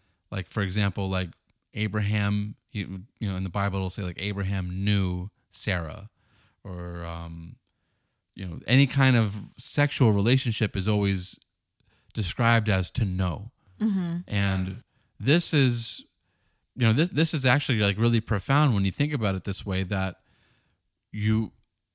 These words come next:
Speaker 1: in, in the book, he also says, or in this chapter specifically, he says, it's no wonder, because how can you really love the person if you don't know who they are?
Speaker 2: Very true.
Speaker 1: So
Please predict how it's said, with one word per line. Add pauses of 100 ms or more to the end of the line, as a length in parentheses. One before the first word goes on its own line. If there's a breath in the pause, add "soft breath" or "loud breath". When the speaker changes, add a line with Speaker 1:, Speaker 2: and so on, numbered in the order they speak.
(120)
Speaker 1:
in,
in
the
book,
he
also
says,
or
in
this
chapter (120)
specifically,
he
says, (680)
it's
no
wonder,
because
how
can
you
really
love
the
person
if
you
don't
know
who
they
are? (160)
Speaker 2:
Very
true. (180)
Speaker 1:
So